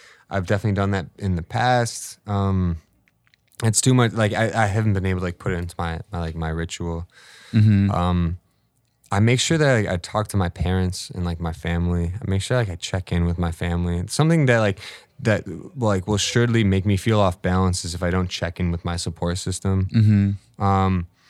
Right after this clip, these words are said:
Speaker 1: there is the most recent episode of The Shop with LeBron James. And what he has said was, he was like, "What, what sets me apart between myself and my friends that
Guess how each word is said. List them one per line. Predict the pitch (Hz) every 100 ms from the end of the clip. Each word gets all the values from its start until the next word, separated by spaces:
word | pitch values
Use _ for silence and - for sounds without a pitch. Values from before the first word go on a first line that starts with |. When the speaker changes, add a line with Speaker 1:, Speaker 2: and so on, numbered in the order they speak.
| _ _ _ _ 113
Speaker 1:
there | 110
is | 110 98
the | 101 98 95 87 _ _
most | 104 113 123 -
recent | 117 110 113
episode | 98 107 101 107 101 95
of | - 92 92 87 - _ _ _ -
The | 95
Shop | - 120 110 107 - - _ -
with | 98 98 95
LeBron | 98 87 92 90 85
James. | 87 87 87 _ - - _
And | 104
what | 104
he | 101
has | 98 95
said | - 104 98 95 - _ _ _ _ -
was, | 107 95 92 - _ -
he |
was | 117
like, | 107 90 127
"What, | 147 -
what | 151 143
sets | 147 -
me | 131
apart | 107 - 123 107
between | 110 - 117 110 104 95 - _ _ _ - -
myself | 107 107 - 107 98
and | 101
my | 95
friends | 98 120 113 101 98 87
that | 95 92 82